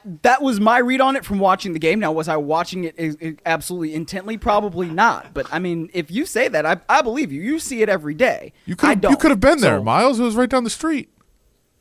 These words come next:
Speaker 1: Yeah, well, I have other things that I need to do. Just like I'm not going to this game between the Chargers and the Bears
Speaker 2: <laughs>
Speaker 1: on
Speaker 2: You could have
Speaker 1: Sunday.
Speaker 2: been
Speaker 1: I'm not,
Speaker 2: Mi-,
Speaker 1: I'm not doing that.
Speaker 2: Miles,
Speaker 1: Are you kidding me?
Speaker 2: Miles, Miles Simmons,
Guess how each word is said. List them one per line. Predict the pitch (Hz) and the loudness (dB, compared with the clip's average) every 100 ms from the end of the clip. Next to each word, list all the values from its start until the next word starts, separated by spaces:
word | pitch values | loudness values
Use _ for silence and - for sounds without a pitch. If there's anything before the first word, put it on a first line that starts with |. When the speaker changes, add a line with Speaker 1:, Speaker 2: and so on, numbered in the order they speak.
| _ | _
Speaker 1:
Yeah, | 180 151 147 131 | -12 -2 0 2
well, | 139 | 2
I | 147 | 0
have | 175 156 147 | 0 -2 -4
other | 127 135 | -6 -8
things | 131 120 | -8 -8
that | 123 | -8
I | 117 | -8
need | 117 107 | -8 -10
to | 117 | -12
do. | 110 | -10
Just | 101 - | -10 -10
like | 127 | -8
I'm | 131 | -4
not | 131 - | -4 -4
going | 127 123 | -8 -8
to | 117 | -10
this | 120 | -12
game | 143 123 | -10 -10
between | 117 - 120 | -10 -12 -12
the | 107 | -12
Chargers | - 117 110 143 | -10 -10 -8 -8
and | - | -8
the | 98 | -10
Bears | 107 104 98 | -10 -10 -10
Speaker 2:
<laughs> | |
Speaker 1:
on | 147 | -12
Speaker 2:
You | |
could | - | -10
have | 226 | -10
Speaker 1:
Sunday. | - 202 | -6 -6
Speaker 2:
been | 90 - | -6 -12
Speaker 1:
I'm | 117 | -14
not, | 110 | -2
Speaker 2:
Mi-, | 123 | -2
Speaker 1:
I'm | |
not | 98 - | -2 -12
doing | 92 | -16
that. | - | -4
Speaker 2:
Miles, | 117 135 135 | 2 4 2
Speaker 1:
Are | |
you | - | -4
kidding | - 165 | -2 0
me? | 131 | 0
Speaker 2:
Miles, | 110 - - | 0 -6 -4
Miles | 160 143 - | -2 0 -2
Simmons, | 135 127 117 | -4 -4 -6